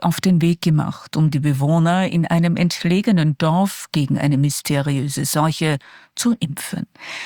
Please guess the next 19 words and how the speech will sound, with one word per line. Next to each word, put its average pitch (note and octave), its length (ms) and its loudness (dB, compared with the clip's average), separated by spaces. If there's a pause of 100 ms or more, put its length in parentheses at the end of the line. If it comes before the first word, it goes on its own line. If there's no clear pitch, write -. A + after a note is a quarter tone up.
Berkuscher F#3+ 680 2
kann F3 280 2
nichts - 380 0
mit - 280 0
den D3 180 2
zielgerichteten D#3 1120 0
Vorstellungen D3 840 0
des C3+ 200 -2
Doktor C3+ 320 -4
Garin B2+ 440 0
anfangen, C#3+ 640 0 (320)
versteht F#3 460 0
nicht G3 520 2
die E3+ 140 4
Reise C#3+ 440 0
in C#3+ 180 0
eine C#3+ 240 2
bessere C#3+ 500 -2
Zukunft E3 720 -2